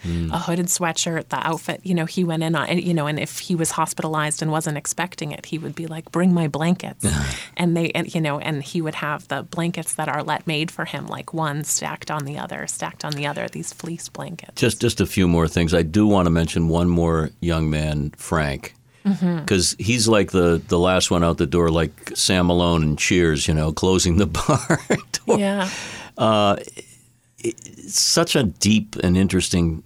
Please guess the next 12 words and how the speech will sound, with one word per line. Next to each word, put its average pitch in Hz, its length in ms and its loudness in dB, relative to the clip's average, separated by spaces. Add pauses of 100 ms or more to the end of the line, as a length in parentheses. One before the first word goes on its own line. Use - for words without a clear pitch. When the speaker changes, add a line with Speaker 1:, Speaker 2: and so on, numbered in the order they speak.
Speaker 1:
individual, 80 720 0 (200)
and, 87 420 0
and 87 320 0 (840)
a 107 100 0
sweetness 123 680 2
about 78 320 2
him 78 140 2
in 80 80 2
a 80 80 2
way, 76 520 0
uh, 85 260 -2
as 92 200 0